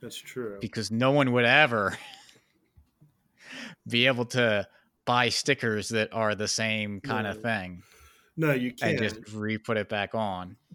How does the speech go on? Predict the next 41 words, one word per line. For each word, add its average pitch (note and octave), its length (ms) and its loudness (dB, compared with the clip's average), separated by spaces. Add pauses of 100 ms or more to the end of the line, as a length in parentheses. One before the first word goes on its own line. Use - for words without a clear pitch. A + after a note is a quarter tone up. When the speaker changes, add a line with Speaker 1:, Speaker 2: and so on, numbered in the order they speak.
Speaker 1:
But, D3 360 2 (280)
um, E3 360 -4
of G3+ 140 0
course, G#3 320 2
like, D3+ 320 2
that's F#3+ 300 -2 (220)
attack D3 600 -6 (460)
seems C#3 720 -2 (120)
kind C3+ 260 -8
of A#2+ 100 -10
far-fetched, A#2+ 880 -10 (640)
but D3+ 100 2
what D#3+ 240 2
is B3 160 -6
more E3+ 220 -2
likely, D3 360 0
and B2+ 80 0
it C#3 140 -4
only F3 280 -4
has D#3 200 -6
to B2 100 -10
happen B2 340 -8
one A#2+ 200 -8
time, A#2 380 -12 (720)
and D3 120 2
are D3+ 60 6
you C#3+ 120 4
gonna D#3 120 0
Speaker 2:
Right. A2+ 160 2
Speaker 1:
s-, - 80 -6
store - 600 -2
a - 40 -6
significant B2 720 -8
amount A#2 260 -8
of G#2 60 -12 (120)
Bitcoin B2 520 -10
that F#2 200 -18
way? F2+ 200 -18
Would B2 200 -10
you D#3+ 120 -4
trust - 420 -6